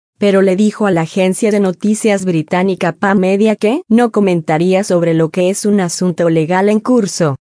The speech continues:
El duque de York, de sesenta y un años, segundo hijo de la reina Isabel dos, está siendo demandado por Virginia Roberts Giuffre,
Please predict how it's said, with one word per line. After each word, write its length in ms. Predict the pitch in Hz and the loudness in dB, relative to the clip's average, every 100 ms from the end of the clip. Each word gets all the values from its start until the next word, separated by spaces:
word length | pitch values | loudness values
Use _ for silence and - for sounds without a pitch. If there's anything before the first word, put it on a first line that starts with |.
| _ _ _ - | _ _ _ -2
El 200 | 220 208 | 0 2
duque 340 | 220 220 202 | 2 0 0
de 140 | 170 | 0
York, 440 | 151 160 214 - - _ - | 0 0 0 -4 -20 _ -2
de 200 | 190 220 | 0 0
sesenta 540 | - 220 220 214 220 | 0 0 0 0 0
y 100 | 220 | 2
un 120 | 254 | 2
años, 580 | 196 160 165 269 - - _ _ | 2 0 0 -2 -6 -20 _ _
segundo 600 | - 208 196 220 214 208 | -4 -2 2 2 4 4
hijo 320 | 220 - 226 | 2 0 0
de 80 | 180 | 2
la 160 | 156 | 0
reina 340 | 151 165 170 170 | 0 0 0 -2
Isabel 460 | 165 165 160 180 | -2 -2 0 0
dos, 420 | 175 220 349 - - _ - | 2 0 -2 -10 -20 _ -2
está 340 | 208 - 202 | -2 0 -4
siendo 400 | - 220 214 214 | 0 0 2 2
demandado 600 | 190 180 170 180 180 175 | 0 0 0 0 0 0
por 220 | - 160 | -2 -4
Virginia 640 | 156 156 151 - 202 208 196 | -2 -4 -6 -2 0 2 2
Roberts 440 | 202 202 214 214 | 0 0 -2 -4
Giuffre, 640 | - 214 170 - 160 208 | -4 0 0 -2 -2 -2